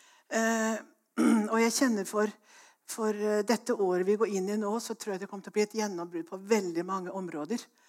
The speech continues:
Eh, og jeg tror vi kommer til å bli testet på vår tro, og jeg tror vi kommer til å oppleve kraften i det å tro på en levende Gud. Eh, nå skal jeg nevne noen av Herrens navn. Eh, og så plukker du akkurat der du er i ditt liv, er det du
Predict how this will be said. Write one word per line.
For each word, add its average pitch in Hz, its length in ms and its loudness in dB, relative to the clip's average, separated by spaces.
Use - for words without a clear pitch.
Eh, 208 280 0
og 220 140 2
jeg 226 160 2
tror 220 180 -6
vi 208 120 4
kommer 202 240 -10
til 208 100 -6
å 185 60 -8
bli 214 180 2
testet - 440 0
på 202 140 -4
vår 214 160 -2
tro, 277 180 2
og 214 80 -2
jeg 220 140 -2
tror 202 180 -8
vi 202 100 -2
kommer 202 220 -10
til 208 160 -2
å 226 80 -6
oppleve 202 440 -4
kraften - 640 -4
i 202 80 0
det 180 160 0
å 180 80 -10
tro - 240 -10
på 208 80 -4
en 196 120 -2
levende 175 360 -2
Gud. 170 200 -8
Eh, 240 240 2
nå 262 120 8
skal 294 180 6
jeg 311 100 8
nevne 254 240 8
noen 233 280 2
av 208 100 4
Herrens 233 420 2
navn. 254 300 6
Eh, 247 340 4
og 269 120 0
så 302 120 0
plukker 285 440 0
du 254 120 -2
akkurat 254 320 0
der 226 220 4
du 233 100 -4
er 208 160 2
i 233 80 -2
ditt 226 240 -4
liv, 220 160 -2
er 202 160 0
det 202 160 -6
du 214 160 -2